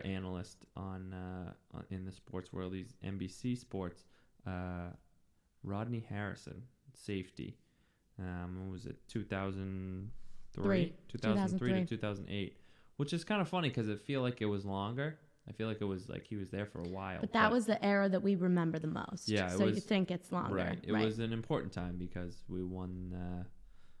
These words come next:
Speaker 1: we won two out of those three s-, first Super Bowls, and then we went to another one on
Speaker 2: Yep.
Speaker 1: the back end of that.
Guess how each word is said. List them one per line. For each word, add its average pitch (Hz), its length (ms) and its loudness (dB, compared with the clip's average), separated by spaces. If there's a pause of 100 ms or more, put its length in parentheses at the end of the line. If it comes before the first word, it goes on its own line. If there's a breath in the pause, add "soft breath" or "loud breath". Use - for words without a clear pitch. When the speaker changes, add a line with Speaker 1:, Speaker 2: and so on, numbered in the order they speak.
(180)
Speaker 1:
we 95 120 -2
won 92 340 -4 (540)
two 113 560 0
out 107 120 -2
of 107 100 -2
those 110 500 -4 (320)
three 113 200 2
s-, 110 120 -8 (140)
first 110 240 0
Super 117 240 0
Bowls, 117 380 0
and 98 140 -4
then 92 120 -4
we 92 100 -4
went 95 320 -4
to 101 140 -2
another 98 320 -2
one 104 180 -2
on 190 80 2
Speaker 2:
Yep. 190 160 4
Speaker 1:
the 92 60 -2
back 95 240 -2
end 104 160 0
of 101 60 -2
that. 104 260 -2